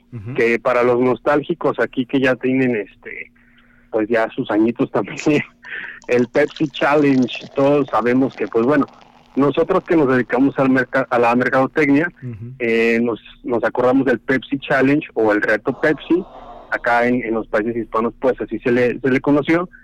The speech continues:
Speaker 1: Ujú.
Speaker 2: Y pues bueno, esto se dio a principios de la década de los ochentas, y este reto pues permitió a, a Pepsi ganar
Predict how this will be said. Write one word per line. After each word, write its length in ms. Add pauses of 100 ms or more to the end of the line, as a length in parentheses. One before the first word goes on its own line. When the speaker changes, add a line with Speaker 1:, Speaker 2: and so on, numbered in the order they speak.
(100)
Speaker 1:
Ujú. 240 (320)
Speaker 2:
Y 320
pues 200
bueno, 380
esto 320
se 100
dio 160
a 200
principios 640
de 80
la 160
década 320
de 100
los 220
ochentas, 640 (340)
y 220
este 240
reto 320
pues 240
permitió 580
a, 320
a 60
Pepsi 400
ganar 400